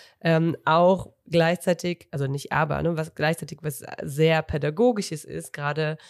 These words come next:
ähm, wenn man so versucht, unterschiedliche Zugänge zu schaffen. Wie siehst du das denn? Weil ich kann mir vorstellen, ich bin ja Lehrerin und ich hab dann immer so eine bestimmte Innensicht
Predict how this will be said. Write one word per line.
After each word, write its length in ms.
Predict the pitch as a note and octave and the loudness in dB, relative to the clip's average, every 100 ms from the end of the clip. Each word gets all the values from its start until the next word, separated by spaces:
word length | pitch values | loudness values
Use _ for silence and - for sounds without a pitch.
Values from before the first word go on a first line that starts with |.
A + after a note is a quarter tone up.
| _ _ | _ _
ähm, 280 | E3 D#3 D3+ | 2 2 2
wenn 80 | D#3 | 2
man 160 | D#3 | 0
so 100 | D3 | -2
versucht, 380 | D3+ E3+ D#3 E3 | -6 -6 -6 -8
unterschiedliche 600 | E3 E3 - - D3+ D3+ | -6 -6 -6 -10 -8 -8
Zugänge 640 | - - G#3 F3 D#3+ D3+ D3+ | -10 -6 -4 2 2 2 -4
zu 160 | - | -8
schaffen. 480 | C#3+ D3 D3 - D3+ | -8 -6 -6 -4 -2
Wie 100 | D#3+ | -2
siehst 340 | D3 F#3 - G#3 | -2 -4 -2 0
du 200 | F3 D#3 - - - _ _ | 0 -2 -6 -20 -20 _ _
das 240 | - D#3+ - | 0 0 4
denn? 200 | D#3 D#3 | 2 4
Weil 360 | D#3 D3 D3+ - _ | 2 0 -2 -8 _
ich 160 | - E3 | -6 -2
kann 160 | F3+ | 2
mir 140 | E3+ E3 | 4 4
vorstellen, 760 | - E3+ F3+ - E3+ E3+ E3+ E3+ _ _ _ _ - | 4 2 2 0 0 2 -2 -8 _ _ _ _ -2
ich 180 | D#3+ | 0
bin 100 | E3 | 4
ja 120 | F3 C#3+ | 4 6
Lehrerin 520 | D3+ F#3 F3 F3+ F3+ | 4 4 4 4 6
und 280 | D#3 D#3 - | 4 2 -4
ich 160 | D3+ | -4
hab 240 | D#3+ - - _ | -4 -4 -18 _
dann 260 | - D#3+ D#3 | 0 2 4
immer 240 | E3 F3+ | 4 2
so 80 | D#3+ | 2
eine 140 | D#3 | -2
bestimmte 720 | D3 D#3 F3+ F3+ E3 D#3+ D#3 - _ _ _ _ | -4 -4 -4 -2 0 2 0 -4 _ _ _ _
Innensicht 840 | G3+ G#3+ A3 F#3+ A3+ B3+ - - | 6 6 6 4 2 0 -8 -20